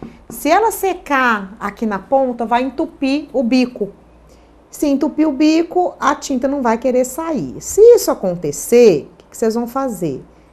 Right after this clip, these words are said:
Retira o bico da tinta todo. Vou mostrar.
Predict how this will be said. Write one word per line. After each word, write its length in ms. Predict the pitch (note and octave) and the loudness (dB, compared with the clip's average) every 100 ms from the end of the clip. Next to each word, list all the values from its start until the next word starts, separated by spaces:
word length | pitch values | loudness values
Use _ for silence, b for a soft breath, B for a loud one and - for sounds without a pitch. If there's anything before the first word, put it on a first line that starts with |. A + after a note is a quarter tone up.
| b | b
Retira 1000 | - G3 G3 - - A#3+ B3 C#4+ D4+ D#4+ E4+ - _ | -4 -2 -2 -8 -6 -2 0 0 0 -2 -8 -18 _
o 80 | - | -6
bico 340 | G#3+ A#3 A#3+ A3+ | -4 -4 -4 -4
da 140 | G#3+ | -4
tinta 400 | G3+ A#3+ A#3+ C4 | -6 -8 -6 -6
todo. 840 | B3+ - D#3+ D3+ D3+ D#3 G3+ C4 - - _ _ _ _ _ _ _ _ _ _ _ | -8 -6 -4 -2 -4 -4 -6 -6 -10 -20 _ _ _ _ _ _ _ _ _ _ _
Vou 180 | C#3 D#3+ | -20 -14
mostrar. 540 | F3+ G3 G3+ - C#3 | -10 -10 -10 -12 -16